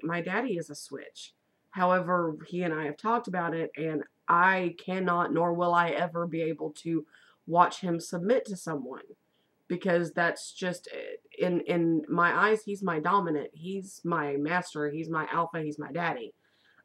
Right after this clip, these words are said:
And to see him submit to someone else, I already know that that would make me jealous as all hell. I, I won't make any bones about it.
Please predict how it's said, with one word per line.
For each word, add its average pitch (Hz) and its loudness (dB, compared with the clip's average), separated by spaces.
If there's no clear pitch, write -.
And 165 0
to 175 -6
see 202 2
him 185 0
submit 175 -2
to 170 -10
someone 165 -2
else, 170 0
I 202 10
already 185 6
know 175 4
that 160 2
that 160 0
would 180 -4
make 175 0
me 165 0
jealous 156 -4
as 151 -10
all 147 -6
hell. 151 -12
I, 165 4
I 170 6
won't 156 2
make 165 2
any 160 0
bones 151 0
about 147 -2
it. 113 -14